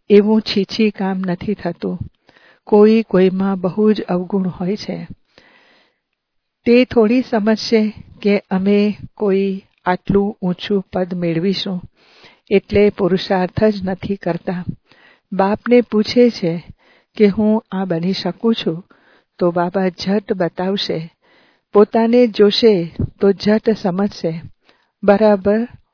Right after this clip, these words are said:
હું ઉચ્ચ પદ નહીં મેળવી શકું. લક્ષણ પણ જોઈએ ને.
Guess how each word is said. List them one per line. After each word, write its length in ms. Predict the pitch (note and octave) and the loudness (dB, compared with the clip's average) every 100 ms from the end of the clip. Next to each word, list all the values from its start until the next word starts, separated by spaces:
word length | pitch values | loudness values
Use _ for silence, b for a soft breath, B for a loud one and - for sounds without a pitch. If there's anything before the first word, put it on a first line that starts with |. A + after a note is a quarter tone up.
| _ G#3+ | _ 0
હું 260 | G#3+ A#3 - | 0 0 -2
ઉચ્ચ 300 | G#3 A3 A3+ | 0 2 0
પદ 280 | - G3+ G3 | -2 -2 -2
નહીં 400 | F#3+ F3+ F3+ G#3+ | -2 -2 0 0
મેળવી 320 | F#3 F3 F#3 | 0 -2 -2
શકું. 480 | F#3 E3+ - F3 F3 _ _ b b b b b - | -4 -8 -10 -12 -12 _ _ b b b b b -2
લક્ષણ 480 | G#3 G3+ - A#3+ A#3 | 0 0 0 2 2
પણ 260 | A3+ A3+ | 0 0
જોઈએ 420 | G#3 G#3 G#3 B3+ | 2 2 2 0
ને. 220 | A#3+ D#3 | -2 -8